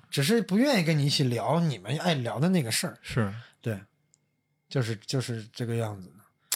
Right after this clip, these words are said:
Speaker 1: 所以
Speaker 2: 我是，我是认识了你们以后，我觉得你们可能因为比我离家要早，就是你们思考问题的方式和我当时刚来北京时候思考的方式不一样。
Speaker 1: 对。
Speaker 2: 就是你们可能心理建设上比我更成熟，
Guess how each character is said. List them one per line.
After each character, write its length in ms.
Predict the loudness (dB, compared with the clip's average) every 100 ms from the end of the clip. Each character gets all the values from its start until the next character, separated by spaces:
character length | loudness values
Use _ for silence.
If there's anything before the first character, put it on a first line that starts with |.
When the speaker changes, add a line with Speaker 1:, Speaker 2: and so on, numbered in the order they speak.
| -8 -14
Speaker 1:
所 160 | 2
以 40 | 10
Speaker 2:
我 200 | 10 10
是， 200 | 6 6
我 220 | 8 8
是 120 | 10
认 200 | 10 12
识 80 | 12
了 60 | 10
你 140 | 10
们 140 | 8 6
以 40 |
后， 140 | 8
我 140 | 6 6
觉 140 | 4
得 100 | 4
你 160 | 4 4
们 360 | 2 2 2 -2 _ -6
可 120 | 0
能 160 | 4
因 140 | 6 6
为 240 | 6 4 _ -20 _
比 120 | 4
我 160 | 4 4
离 160 | 2
家 160 | 4 6
要 120 | 6
早， 380 | 2 -6 -8 -20 _ _
就 120 | 0
是 180 | 2 2 -2 -20 -20 _
你 180 | 2 4
们 200 | 4 2
思 280 | 2 0
考 140 | 4 4
问 140 | 4
题 100 | 0
的 100 | -2
方 200 | -2 -2
式 140 | -2 -4
和 180 | 0
我 220 | 0 0 2
当 200 | 4 4
时 180 | 2 -2
刚 220 | 2 4
来 120 | 2
北 140 | 0 -2
京 160 | -4
时 120 | -4
候 60 | -4
思 180 | -4 -6
考 80 | -6
的 60 |
方 180 | -2 -2
式 100 | -2
不 140 | -4
一 100 | -4
样。 160 | -4 -6 _ _
Speaker 1:
对。 220 | -6 -4 -6 _
Speaker 2:
就 140 | -2 2
是 60 |
你 100 | 2
们 340 | 2 2 2 0
可 140 | -2
能 340 | 0 2 0 -2 -12 -20 -8
心 320 | 0 6 6
理 100 | 6
建 200 | 4 4
设 120 | 6
上 200 | 4 4
比 100 | 4
我 80 | 2
更 140 | 0
成 240 | -2 -2 -6
熟， 180 | -6